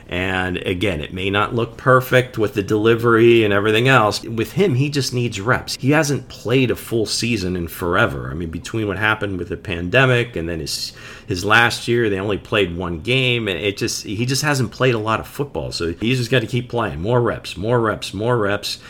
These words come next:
and hopefully they, you know, throw his arm out at practice. <laughs> You know, got, gotta split up some reps with, with the backups. But, uh, yeah, I'm pretty, I'm pretty excited about it. We're waving bye-bye to another player, a defensive player, right?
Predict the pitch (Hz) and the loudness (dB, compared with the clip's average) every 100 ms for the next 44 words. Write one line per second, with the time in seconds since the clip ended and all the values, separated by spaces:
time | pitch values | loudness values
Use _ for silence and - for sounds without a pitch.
0 | - - 90 85 82 82 101 - 95 98 | -16 -6 -2 -2 -2 -2 -4 -2 0 0
1 | 90 95 73 - 127 104 98 104 110 90 | 0 -2 -6 0 2 4 2 2 2 2
2 | 87 78 - - 110 87 - 60 - - | -2 -4 -6 -2 0 0 -6 -8 -6 -6
3 | 107 - 92 104 104 95 - 110 - 101 | -6 -6 -6 -6 -4 -6 -8 -14 -6 -4
4 | 90 - 107 104 104 - 95 98 90 - | -4 -4 -2 -2 -2 -6 -6 -6 -6 -8
5 | 98 98 - 98 90 87 82 104 104 80 | -6 -6 -6 -12 -8 -8 -6 -4 -4 -6
6 | 76 - - 80 - - 170 104 123 139 | -10 -12 -10 -10 -6 0 4 4 2 2
7 | 123 110 120 123 113 98 - 92 80 76 | 0 0 -4 -2 0 0 -2 -4 -4 -8
8 | 67 67 64 60 - 107 107 123 151 135 | -10 -12 -12 -14 -6 -2 2 4 4 2
9 | 107 120 147 139 147 160 147 131 202 311 | 2 2 2 0 0 0 0 0 0 -4
10 | - 101 82 82 87 185 247 233 92 - | -6 -6 -6 -6 -4 -4 -4 -6 -8 -10
11 | 92 76 67 73 135 330 | -10 -10 -10 -6 -6 -6